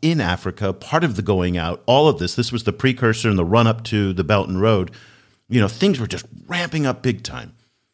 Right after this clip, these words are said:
But what we've seen over the past couple of years, particularly since the beginning of the pandemic, but trends that have been underway since twenty seventeen, twenty eighteen, is that China's been changing its strategies.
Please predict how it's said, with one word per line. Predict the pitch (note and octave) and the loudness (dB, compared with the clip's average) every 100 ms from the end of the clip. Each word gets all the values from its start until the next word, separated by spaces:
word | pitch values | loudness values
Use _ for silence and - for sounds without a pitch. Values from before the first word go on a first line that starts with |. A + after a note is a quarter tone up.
| _ _ - | _ _ -6
But | D3+ | 0
what | F#3+ - | 0 2
we've | E3+ | 0
seen | - A#3 A#3 | 2 2 2
over | F3 | 2
the | C3 | -2
past | A2+ C3+ C3 - | -6 -4 -4 -2
couple | B2 A2+ A2 | -6 -2 -2
of | G#2 | 0
years, | B2 A#2 | 0 0
particularly | A2+ A2+ D#3 C#3 B2+ A#2+ | -4 -6 -4 0 0 0
since | A2+ - A#2 | -2 -4 -4
the | A#2 | -4
beginning | F#2 A2 C#3+ B2+ | -2 2 4 2
of | G#2 | 0
the | |
pandemic, | G#2+ A2 G2 G#2+ A2 G#2+ - - - _ - | -2 0 0 2 2 0 -4 -16 -20 _ -4
but | C3 | -4
trends | - F3+ G3 F#3 | -2 0 2 2
that | C#3+ B2 | 0 0
have | A2 | 2
been | B2 | 2
underway | A#2+ A#2 G#2+ A#2 A#2 G#2+ | 4 4 4 4 4 4
since | G#2+ - A#2 G#2+ G#2 - - - | 0 -2 0 0 -2 -8 -12 -8
twenty | - B2+ | -2 0
seventeen, | A#2+ B2 A2+ A#2 A#2+ B2 A#2+ | 2 0 2 0 2 2 2
twenty | - A#2+ A2+ | 0 0 0
eighteen, | A#2 A#2 C3+ C3+ D#3 - - _ _ _ | -2 -2 -2 0 -2 -8 -20 _ _ _
is | B2 A#2 | -6 -2
that | B2 A#2+ - _ _ _ - | -2 -2 -4 _ _ _ -14
China's | - D#3 G3 F3+ - | -2 0 0 -2 -4
been | - D3 C#3+ C#3 C3+ C3 B2+ | -2 0 2 2 2 0 -4
changing | - F3+ F#3 A#2+ | -2 -2 0 -2
its | F2 | -2
strategies. | - D#2+ D2+ C2+ - G1+ | -2 -2 -2 -8 -14 -10